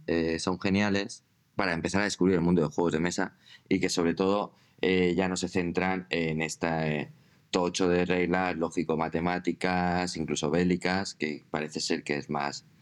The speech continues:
eh, dijéramos, para público masculino. Entonces son más, bueno, eh, de estrategia también, o no, pero pues más rápidos, eh, más profundos, incluso unas reflexiones más sociales,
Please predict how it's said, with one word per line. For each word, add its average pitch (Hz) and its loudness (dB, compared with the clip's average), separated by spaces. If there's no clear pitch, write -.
eh, 64 -4
dijéramos, 69 -4
para 65 -4
público 64 -4
masculino. 76 -2
Entonces 76 0
son 76 -2
más, 69 -6
bueno, 69 -2
eh, 69 0
de 73 0
estrategia 98 0
también, 123 2
o 98 4
no, 131 4
pero 90 2
pues 73 -2
más 78 -2
rápidos, 92 2
eh, 78 2
más 87 0
profundos, 101 4
incluso 98 2
unas 92 2
reflexiones 80 0
más 78 0
sociales, 101 0